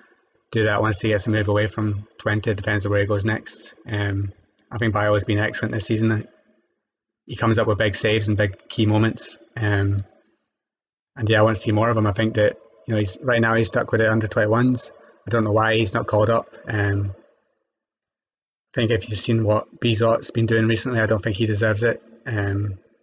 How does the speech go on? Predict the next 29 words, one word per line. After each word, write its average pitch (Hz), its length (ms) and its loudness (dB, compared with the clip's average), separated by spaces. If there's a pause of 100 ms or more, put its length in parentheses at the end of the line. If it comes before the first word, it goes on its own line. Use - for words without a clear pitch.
(360)
I - 40 -20
think 107 220 -2 (1500)
why 117 220 -2
not 113 120 -2
just 117 140 -8
bring 113 160 0
up 113 80 0
Bayo 110 260 2
for 104 120 -6
the 113 60 2
experience? 113 440 0
I - 40 -16
think 113 220 -4 (240)
he 135 120 -2
was 117 120 2
in 123 80 2
an 120 220 -2
under 127 160 2
twenty-one 120 340 2
squad 117 420 0 (640)
last 117 220 0
time 120 100 2
around, 123 120 4
but 110 160 0
pulled 117 220 4
out. 117 220 2
Maybe 117 200 0
that's 107 180 0
because 104 540 -4